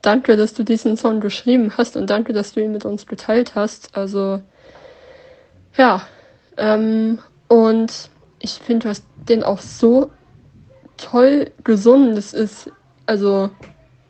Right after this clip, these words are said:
das, ich finde echt keine Worte dafür und ich geb dir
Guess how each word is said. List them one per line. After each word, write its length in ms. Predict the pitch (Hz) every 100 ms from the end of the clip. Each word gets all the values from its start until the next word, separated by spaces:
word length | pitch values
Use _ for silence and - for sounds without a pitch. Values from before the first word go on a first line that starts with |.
| _ _ _ _ -
das, 400 | 220 196 - _ - _ _ _ _ _ _ _ _ _ _ _ _ _ _ _
ich 180 | 233 -
finde 240 | 247 214
echt 180 | 226 -
keine 280 | 233 220 226
Worte 260 | 254 247
dafür 520 | 208 202 - 220 208
und 300 | 214 208 - _ _ _ -
ich 340 | 208 - - _ _ _ - _ _ _ _ _ _ _ -
geb 240 | - 226 -
dir 320 | 214 202